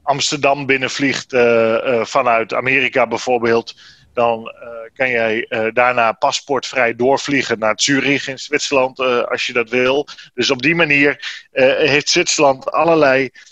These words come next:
verdragen met de Europese Unie. Nou, de Europese Unie wil daarvan af. Die wil één, één groot verdrag met Zwitserland sluiten. En de Europese Commissie die wil ook veel meer, eh,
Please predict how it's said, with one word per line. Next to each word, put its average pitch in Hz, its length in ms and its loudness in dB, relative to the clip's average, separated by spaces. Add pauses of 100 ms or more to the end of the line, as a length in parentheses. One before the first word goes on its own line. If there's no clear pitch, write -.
(240)
verdragen 139 600 -2
met 147 140 -4
de 139 100 -16
Europese 127 480 -14
Unie. 107 240 -20
Nou, 117 160 -10
de 120 60 -16
Europese 165 400 -6
Unie 190 160 -4
wil 160 180 2
daarvan 131 340 0
af. 113 580 -2
Die 123 160 -20
wil 135 320 -2
één, 180 420 -2 (320)
één 175 300 -2
groot 165 360 0
verdrag 131 720 -4 (420)
met 139 500 -4
Zwitserland 160 640 -2
sluiten. 156 560 -2 (460)
En 127 220 -4
de 131 100 -2
Europese 127 500 -2
Commissie 143 440 -2
die 131 160 0
wil 139 280 0
ook 135 200 -6
veel 151 220 0
meer, 131 380 -4
eh, 120 180 -12